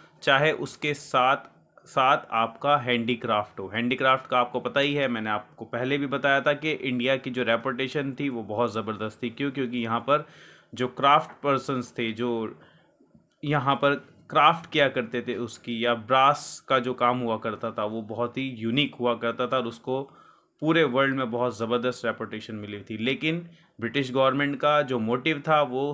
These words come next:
मोटिव यही था कि इंडिया के अंदर इंडस्ट्रियलाइजेशन, जो इंडिया का इंडस्ट्रियलाइजेशन है उसको ख़त्म करना है और अपने इंडस्ट्रियलाइजेशन को यहाँ पे वापस अपने पैर मजबूत करने हैं। और इसी प्रोसीजर को लेकर के उन्होंने सबसे पहले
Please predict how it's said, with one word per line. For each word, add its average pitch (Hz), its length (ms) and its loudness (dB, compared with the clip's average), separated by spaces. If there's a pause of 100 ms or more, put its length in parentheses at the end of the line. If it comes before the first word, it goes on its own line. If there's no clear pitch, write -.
मोटिव 113 400 -4
यही 127 240 0
था 160 220 2
कि 160 160 -2
इंडिया 127 360 0
के 135 140 -4
अंदर 127 420 0 (320)
इंडस्ट्रियलाइजेशन, 139 1040 0
जो 123 120 -2
इंडिया 160 360 2
का 170 80 4
इंडस्ट्रियलाइजेशन 139 800 -2
है 127 60 -2
उसको 120 220 -8
ख़त्म 147 340 0
करना 147 300 0
है 156 140 0
और 123 80 2
अपने 120 260 -2
इंडस्ट्रियलाइजेशन 120 800 -4
को 127 100 -6
यहाँ 113 360 -4
पे 170 100 4 (440)
वापस 110 420 -4 (280)
अपने 117 260 -4
पैर 131 240 2
मजबूत 110 400 -6
करने 101 280 -8
हैं। 98 180 -14 (440)
और 135 240 2
इसी 180 320 2 (300)
प्रोसीजर 131 460 0
को 127 140 -6
लेकर 135 340 -2
के 151 180 -2
उन्होंने 123 340 -2
सबसे 143 340 -4
पहले 139 360 2